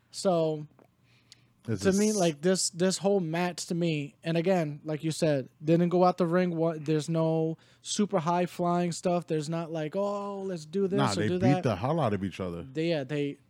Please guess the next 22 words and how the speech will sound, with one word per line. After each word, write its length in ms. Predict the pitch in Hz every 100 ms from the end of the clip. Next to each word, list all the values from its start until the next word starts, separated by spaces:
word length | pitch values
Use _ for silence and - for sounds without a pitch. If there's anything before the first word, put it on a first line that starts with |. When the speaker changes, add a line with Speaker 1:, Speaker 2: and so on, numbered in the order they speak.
| _ -
Speaker 1:
<laughs> 320 | 127 160 156
really 240 | 233 208
beat 460 | 185 139 127 196 -
the 100 | 214
crap 340 | - 208 175 185
out 120 | 165
of 140 | 160
each 160 | 160 -
other. 300 | 156 151 143
Speaker 2:
And 140 | 120 113
that's 180 | 120 -
classic 440 | - 143 131 139
shit. 180 | - 160
Like, 140 | 143
yo, 140 | 165 170
listen, 260 | 165 143
if 120 | 127 117
you 80 | 165
like 240 | 170 147
Walter 420 | 123 139 139 147
versus, 480 | 131 127 123 - 117
um, 480 | 117 113 110 107 95